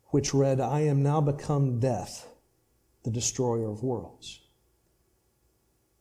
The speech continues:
So here's the question. With all the good that we have, could have potentially done with that technology,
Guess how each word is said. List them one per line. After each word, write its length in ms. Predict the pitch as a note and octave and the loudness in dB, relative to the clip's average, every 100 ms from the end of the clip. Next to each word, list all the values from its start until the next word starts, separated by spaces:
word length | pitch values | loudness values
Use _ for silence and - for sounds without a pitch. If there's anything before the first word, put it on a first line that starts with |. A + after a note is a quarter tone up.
| _ _ _ _ _ _ _ _ _ _ _ _ _ _ _ _ _ _ _ - | _ _ _ _ _ _ _ _ _ _ _ _ _ _ _ _ _ _ _ -16
So 160 | - C3 | -6 2
here's 220 | D#3+ - | 2 0
the 80 | A2+ | -2
question. 440 | F3+ E3 - - - _ _ _ _ _ _ _ _ _ _ _ - | -2 -2 -8 -16 -20 _ _ _ _ _ _ _ _ _ _ _ 0
With 120 | D#3 | 8
all 160 | A#3+ C#4 | 12 12
the 160 | F#3 | 12
good 240 | C#3+ D#4+ F4 | 12 12 12
that 120 | A3+ | 10
we 120 | A3+ A3 | 12 12
have, 120 | - | 12
could 220 | A3+ F3+ | 12 12
have 160 | F3 - | 10 6
potentially 560 | F3+ - B3 - F#3+ | 4 8 6 8 8
done 180 | E3+ G3+ | 10 8
with 140 | F3+ | 8
that 180 | F#3+ D#3 | 4 2
technology, 720 | - E3 D#3+ D#3 C#3+ G#2+ F#2 | 0 0 0 -2 -4 -8 -14